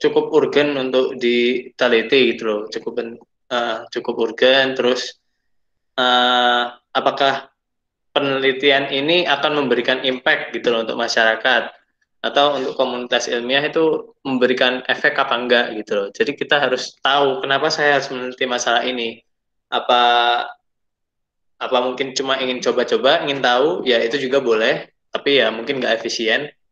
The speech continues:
nanti, eh, untuk waktunya gitu. Nah, setelah itu kita bisa menyusun hipotesis, kira-kira tuh apa sih jawaban untuk masalah ini gitu, yang bisa menjelaskan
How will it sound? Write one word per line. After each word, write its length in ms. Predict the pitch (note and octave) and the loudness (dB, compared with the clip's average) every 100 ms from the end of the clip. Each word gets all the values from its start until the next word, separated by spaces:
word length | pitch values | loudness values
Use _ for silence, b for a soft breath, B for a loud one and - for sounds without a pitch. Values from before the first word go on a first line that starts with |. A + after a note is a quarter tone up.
| _ | _
nanti, 420 | A2 A2+ B2 C#3+ - _ _ - | -14 -4 -2 -4 -6 _ _ -12
eh, 160 | A2+ A2+ | -8 -8
untuk 220 | A2+ A#2+ | -6 -4
waktunya 580 | - - G#2+ A2 C3 C3 | -4 -4 -6 -2 -2 -2
gitu. 320 | G#2 - G2+ - B B B | -8 -10 -10 -10 B B B
Nah, 160 | - A2 | -6 -6
setelah 300 | - B2 A#2 | -2 0 2
itu 240 | A2+ D3+ E3 - - _ _ _ _ _ _ _ _ | 4 6 6 4 -6 _ _ _ _ _ _ _ _
kita 240 | C3 D3+ | -2 0
bisa 560 | D3+ B2+ C3 C3 C3+ - _ C#3 | 0 0 2 2 0 -8 _ -8
menyusun 480 | B2+ A2+ D3+ D3 | -6 -2 -2 -2
hipotesis, 800 | C3 B2+ A2+ A2+ - A2+ A2 - | -4 -4 0 0 2 0 -2 -4
kira-kira 480 | - A2+ - B2 C3 | 0 0 2 0 0
tuh 140 | E3 D3+ | -2 -2
apa 240 | B2 C#3 | 0 0
sih 240 | C#3+ D#3+ D#3 | -2 -2 -2
jawaban 380 | A2+ A2 A#2 | -2 0 -2
untuk 240 | B2 A#2+ B2 | -2 -8 -2
masalah 400 | A#2+ B2 A2+ A2+ | -2 0 0 0
ini 600 | A#2 A#2+ C3 A#2+ G#2+ G#2+ | -4 -2 -2 -2 -4 -10
gitu, 360 | - G#2+ G2+ - _ B B B B _ _ _ _ _ _ _ _ - _ | -6 -6 -6 -14 _ B B B B _ _ _ _ _ _ _ _ -20 _
yang 320 | A#2+ A#2 A#2 | 2 2 2
bisa 240 | A#2+ B2+ | 2 2
menjelaskan 800 | B2+ A#2+ A#2+ A#2 - D3 D3 D3 | 0 0 2 2 2 0 0 -4